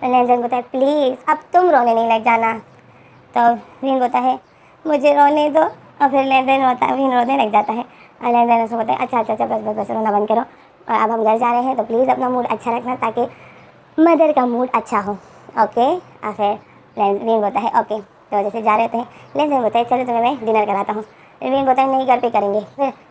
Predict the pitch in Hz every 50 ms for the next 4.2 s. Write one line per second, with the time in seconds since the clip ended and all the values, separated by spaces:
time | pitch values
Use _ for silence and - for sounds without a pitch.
0 | _ 254 254 262 269 277 262 247 233 247 247 240 208 247 269 277 262 247 254 254
1 | 262 240 240 233 226 226 220 214 220 214 214 208 208 208 226 208 220 202 220 208
2 | 220 202 214 214 208 226 214 214 233 226 - 220 214 208 208 214 220 220 220 220
3 | - - - - _ - 233 226 233 233 233 240 240 233 240 247 240 233 240 233
4 | 233 247 285 277